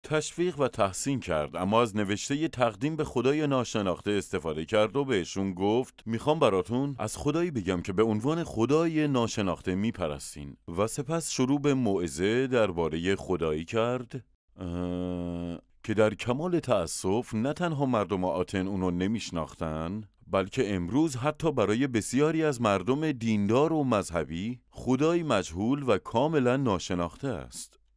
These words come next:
نه تنها برای کسانی که خدا رو رد می‌کنن،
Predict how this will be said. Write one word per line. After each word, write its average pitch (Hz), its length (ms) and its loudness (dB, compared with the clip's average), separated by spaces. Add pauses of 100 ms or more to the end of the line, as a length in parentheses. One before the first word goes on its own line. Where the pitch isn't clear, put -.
(120)
نه 151 100 -2
تنها 156 340 0
برای 113 360 2
کسانی 101 480 0
که 101 160 -2
خدا 101 380 2
رو 117 280 0
رد 117 200 0
می‌کنن، 90 560 -4